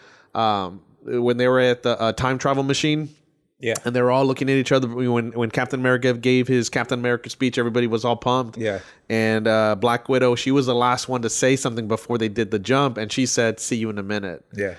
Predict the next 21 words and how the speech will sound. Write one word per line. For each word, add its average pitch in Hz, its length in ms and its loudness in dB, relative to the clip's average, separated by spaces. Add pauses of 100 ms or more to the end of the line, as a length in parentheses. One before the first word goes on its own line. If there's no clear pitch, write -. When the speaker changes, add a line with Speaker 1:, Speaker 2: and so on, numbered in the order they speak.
(140)
Speaker 1:
So - 160 -4
I 117 80 4
don't 123 140 2
know. 127 80 0
Did 110 160 -6
you 123 60 2
catch 139 240 0
that 147 360 0
when 127 140 -4
she 135 120 0
said 139 200 0
that? 160 280 2
Speaker 2:
Uh, 107 800 -2 (920)
Speaker 1:
I 113 80 0
thought 123 160 0
she 151 100 2
was 160 120 6
Speaker 2:
I 147 60 4
Speaker 1:
the - 20 2
Speaker 2:
don't 113 120 0
think, 101 260 -6